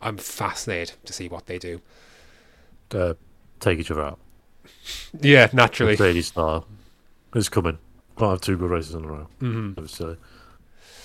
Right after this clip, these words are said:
Speaker 1: Uh, who else do you have as a winner of the old weekend?
Speaker 2: <sighs> Fucking Mercedes.
Speaker 1: They, look, they executed the race well.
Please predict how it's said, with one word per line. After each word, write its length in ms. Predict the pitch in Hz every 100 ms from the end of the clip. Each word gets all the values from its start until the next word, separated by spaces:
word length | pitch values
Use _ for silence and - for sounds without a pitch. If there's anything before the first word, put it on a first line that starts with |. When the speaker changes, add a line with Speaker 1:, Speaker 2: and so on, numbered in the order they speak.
| - - - - -
Speaker 1:
Uh, 320 | 220 233 220
who 140 | 277
else 80 | 285
do 60 | 151
you 20 |
have 120 | 113
as 80 | 110
a 20 |
winner 200 | 110 107
of 180 | 104 98
the 220 | 107 107
old 440 | 101 101 98 95
weekend? 880 | 92 95 101 113 95 90 90 87 85
Speaker 2:
<sighs> 600 | 90 - - 104 98 90
Fucking 540 | 78 - - 117 - 95
Mercedes. 720 | 90 - 85 80 78 76 - - - - _ _ - - _ _ _ _ _ _ _ _ _ -
Speaker 1:
They, 120 | 202
look, 200 | 202 -
they 240 | 185 170
executed 380 | 180 - - 107
the 80 | 90
race 220 | 85 82
well. 240 | 92 85